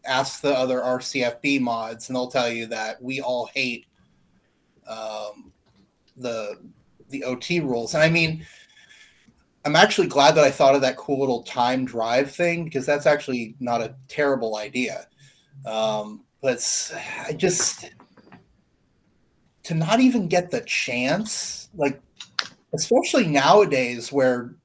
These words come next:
defenses, no matter how good they are, they're essentially sieves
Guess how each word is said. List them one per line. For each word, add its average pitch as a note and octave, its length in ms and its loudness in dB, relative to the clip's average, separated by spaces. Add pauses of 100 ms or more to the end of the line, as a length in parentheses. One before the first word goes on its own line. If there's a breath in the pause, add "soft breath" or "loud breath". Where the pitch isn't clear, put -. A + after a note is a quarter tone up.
defenses, D#3+ 720 2
no D#3 100 -2
matter D#3+ 240 4
how F#3 260 -2
good E3 340 0
they C3 160 0
are, A#2+ 180 0
they're B2 160 -4
essentially F3 500 -2
sieves - 800 -2